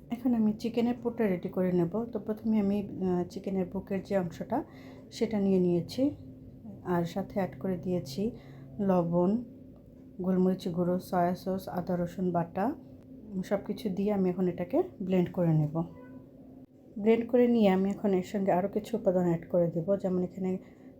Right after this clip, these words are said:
আমি অ্যাড করে দেব গাজর কুচি, পেঁয়াজ কুচি, কাঁচামরিচ কুচি এবং এখানে যদি আপনাদের কাছে পাতাকপি থেকে থাকে তাহলে আপনারা এখানে বাঁধাকপি অ্যাড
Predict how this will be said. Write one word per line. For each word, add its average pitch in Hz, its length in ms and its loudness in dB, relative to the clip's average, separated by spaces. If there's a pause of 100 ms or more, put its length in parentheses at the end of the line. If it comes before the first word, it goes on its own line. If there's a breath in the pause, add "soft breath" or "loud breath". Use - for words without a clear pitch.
আমি 196 120 2
অ্যাড 185 220 0
করে 180 160 0
দেব 175 360 2
গাজর 180 260 4
কুচি, 196 520 -2 (420)
পেঁয়াজ 202 320 6
কুচি, 220 520 -2 (400)
কাঁচামরিচ 202 520 0
কুচি 226 500 0 (240)
এবং 196 340 4
এখানে 196 380 0 (200)
যদি 208 240 6
আপনাদের 190 360 0
কাছে 190 380 0 (100)
পাতাকপি 190 500 -4
থেকে - 280 -4
থাকে 190 400 -2 (360 loud breath)
তাহলে 208 140 2
আপনারা 190 240 0
এখানে 190 200 0
বাঁধাকপি 185 500 -2
অ্যাড 175 140 0